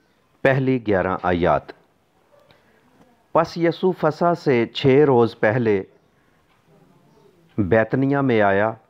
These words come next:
जहाँ लाजर था, जो मर गया था और जिसे यसु ने मुर्दों में से जिंदा किया था। वहाँ उन्होंने उसके लिए शाम का खाना तैयार किया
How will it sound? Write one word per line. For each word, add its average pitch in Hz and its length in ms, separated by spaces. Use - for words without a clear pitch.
जहाँ 110 360
लाजर 101 360
था, 101 420
जो 101 180
मर 98 200
गया 85 300
था 76 200
और 123 160
जिसे 151 360
यसु 151 380
ने 151 260
मुर्दों 120 460
में 123 180
से 135 260
जिंदा 95 440
किया 85 320
था। 76 200
वहाँ 107 440
उन्होंने 120 580
उसके 117 380
लिए 101 280
शाम 135 420
का 127 180
खाना 104 380
तैयार 87 460
किया 107 320